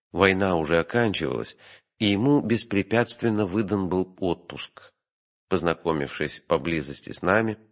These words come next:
он вскоре сделался любимцем и другом моего отца, который был уже сильно болен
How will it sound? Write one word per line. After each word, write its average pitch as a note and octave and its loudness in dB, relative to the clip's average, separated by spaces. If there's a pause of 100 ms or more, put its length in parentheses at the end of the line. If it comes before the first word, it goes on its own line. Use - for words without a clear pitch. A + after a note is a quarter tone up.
(500)
он C#3+ 4
вскоре B2+ 0
сделался G2+ 0
любимцем F#2+ -2
и G#2+ -4
другом F#2+ -2
моего E2+ 0
отца, D2+ -2 (380)
который F2 0
был F2+ -2
уже E2+ 0
сильно E2 -2
болен G#2 0